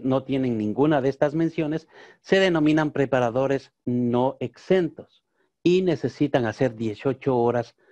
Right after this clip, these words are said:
de educación continua. Todos necesitamos hacer dos horas de ética, el Annual Filing Season Program, que son seis horas,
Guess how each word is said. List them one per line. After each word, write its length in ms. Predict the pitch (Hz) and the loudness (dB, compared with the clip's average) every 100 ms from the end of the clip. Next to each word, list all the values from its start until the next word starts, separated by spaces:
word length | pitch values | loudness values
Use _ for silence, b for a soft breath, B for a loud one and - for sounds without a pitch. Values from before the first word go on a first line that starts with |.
| b | b
de 160 | 127 113 | 0 2
educación 560 | 107 104 98 - 101 | 0 -4 -6 -6 -8
continua. 500 | 98 92 - - - - | -6 -8 -10 -16 -18 -2
Todos 420 | 156 165 175 175 _ b b | 0 2 0 -2 _ b b
necesitamos 640 | 123 113 117 113 131 131 127 | -2 -2 -4 -2 0 2 0
hacer 280 | - 127 110 | 0 -2 0
dos 180 | 120 | -2
horas 260 | 123 131 127 | 0 -2 -2
de 200 | 139 135 | 0 0
ética, 420 | 131 151 - 170 _ _ _ _ b b b _ | -2 -4 -2 -4 _ _ _ _ b b b _
el 240 | 143 127 127 | 2 4 4
Annual 340 | 131 147 143 | 2 0 -2
Filing 400 | - 151 147 147 | 0 0 0 -4
Season 340 | - 147 151 | -6 -6 -6
Program, 380 | 135 147 139 131 | -2 -2 0 -4
que 160 | 117 113 | -4 -8
son 260 | - 131 | -4 -6
seis 460 | 123 - 143 147 - - | -4 0 0 0 -8 0
horas, 420 | 143 147 147 | 0 2 -2